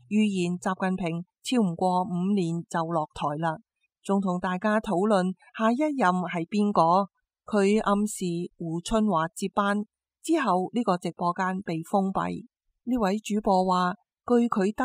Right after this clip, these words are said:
到嘅消息，下一個係前代波士兒子嘅身份。下邊有人留言話，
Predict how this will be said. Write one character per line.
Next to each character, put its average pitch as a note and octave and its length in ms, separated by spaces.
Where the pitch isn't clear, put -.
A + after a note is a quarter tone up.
到 E3 160
嘅 G3 100
消 G#3+ 240
息， G3+ 300
下 G3+ 140
一 A#3 160
個 F#3+ 220
係 F3 440
前 F3+ 280
代 F#3 260
波 B3 180
士 A#3+ 200
兒 F3+ 640
子 - 160
嘅 G3+ 60
身 G#3+ 260
份。 F#3 380
下 G3+ 80
邊 C4+ 240
有 F#3 160
人 F3 200
留 E3+ 200
言 E3+ 180
話， F#3 260